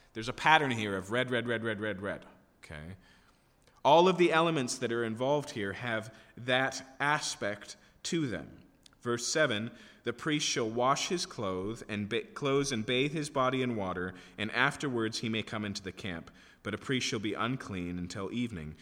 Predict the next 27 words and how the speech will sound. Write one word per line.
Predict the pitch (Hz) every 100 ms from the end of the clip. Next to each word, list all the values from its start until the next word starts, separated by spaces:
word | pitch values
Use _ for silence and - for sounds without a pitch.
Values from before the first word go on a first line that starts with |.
| - - -
And | 123
so | 147
just | 139 165 - 135
going | 165 196 214
through | 202 196 175
this | 156
process, | - 147 113 - 139 -
probably | - 147 160 170
because | 151 156 135
it | 131
involves | 123 120 123 123
the | -
blood | 110 120 131
being | 127 120 113
left | 120 - 135
in, | 117 101 - - -
renders | 123 147 175 170 156 -
the | 135
priest | - 131 113 -
in | 110
an | 110
unclean | - 127 131 135 120
condition, | 113 101 87 - - - - -
but | 151
just | 220 -
a |
temporary | - 156 123 87 69